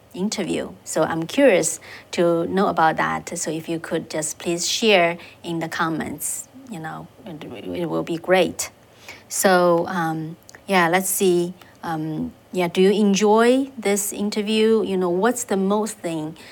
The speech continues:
that you, you know, like, for you to take away,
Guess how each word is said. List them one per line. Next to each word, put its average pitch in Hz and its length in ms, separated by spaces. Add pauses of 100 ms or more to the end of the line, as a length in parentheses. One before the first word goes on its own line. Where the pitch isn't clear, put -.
(140)
that - 500
you, 165 560 (960)
you 165 140
know, 156 40
like, 151 280
for 175 180
you 160 180
to - 120
take 226 280
away, - 400